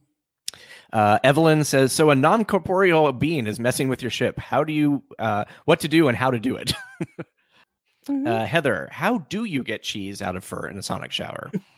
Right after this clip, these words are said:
Speaker 1: <laughs>
Speaker 2: You don't.
Speaker 1: You don't? <laughs> Yeah. I'm like, "You replicate a towel <laughs> or water."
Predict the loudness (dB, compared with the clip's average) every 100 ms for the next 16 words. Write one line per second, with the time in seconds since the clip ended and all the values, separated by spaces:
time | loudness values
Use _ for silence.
0 | _ _ -20 -20 _ _ -14 -12 -14 -14
1 | -10 -6 -6 -6 _ -10 -10 -10 -12 -12
2 | -6 -4 -2 -4 -6 -4 -4 -4 -8 -4
3 | -4 -2 -2 -2 -6 _ -8 -8 _ -10
4 | -8 2 2 4 4 4 4 4 6 6
5 | 4 0 -4 -6 -8 -8 -14 _ _ -20
6 | _ -20 _ _ -12 -12 -6 -6 -6 -12